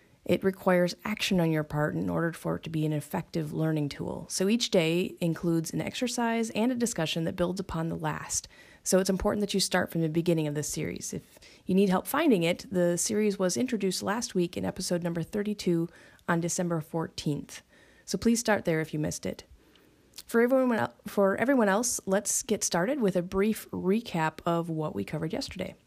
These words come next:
So yesterday we talked about selecting high priority items from our original list of what's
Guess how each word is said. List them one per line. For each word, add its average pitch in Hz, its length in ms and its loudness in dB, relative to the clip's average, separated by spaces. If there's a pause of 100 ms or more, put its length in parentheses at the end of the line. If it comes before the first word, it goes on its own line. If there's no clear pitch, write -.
(1400)
So 262 120 2
yesterday 285 380 6
we 254 100 0
talked 196 300 -2
about 175 440 2
selecting 180 520 0
high 170 280 -2
priority 160 640 -2
items 156 380 -2
from 156 300 -2
our 156 240 -2
original 196 480 -2
list 156 340 -2
of 156 220 -2
what's 156 440 -2